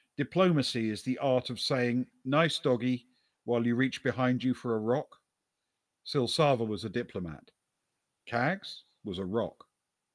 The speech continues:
As Cags sat in the pit below the lounge, his every muscle taut, he didn't notice the kitten walk up to the edge and peer down at him. He didn't even notice the little cry the animal let out in a plea for attention.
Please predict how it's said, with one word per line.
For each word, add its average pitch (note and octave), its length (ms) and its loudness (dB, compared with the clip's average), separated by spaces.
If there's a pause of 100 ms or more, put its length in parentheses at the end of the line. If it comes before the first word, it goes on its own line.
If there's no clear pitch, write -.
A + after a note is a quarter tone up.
(800)
As A#2 160 -4
Cags E3 400 0
sat E3 320 -2
in C3+ 100 -2
the B2+ 60 0
pit - 320 -4
below B2 260 2
the A#2 100 -2
lounge, G#2+ 540 -2
his A#2 140 -6
every C3 260 -2
muscle A2+ 460 -2
taut, F#2+ 440 -4 (720)
he D3 180 -4
didn't C3 380 -2
notice C#3+ 460 -2
the A2+ 100 -8
kitten G#2+ 400 -4
walk G2+ 260 -2
up G#2+ 160 -4
to - 80 -16
the G2 180 -4
edge F2+ 240 -4
and F#2+ 160 -6
peer G#2 200 -4
down E2+ 280 -6
at - 120 -14
him. C#2+ 200 -14 (680)
He A2+ 80 -2
didn't C#3 280 0
even B2 240 0
notice A#2 380 0
the C3+ 80 -6
little B2 220 -2
cry C#3+ 400 2
the A2 140 -2
animal G#2 320 -2
let G#2 240 -4
out G2 240 -6
in A2+ 80 -4
a B2 60 -2
plea D3+ 280 -2
for A2 160 -6
attention. A2 560 -4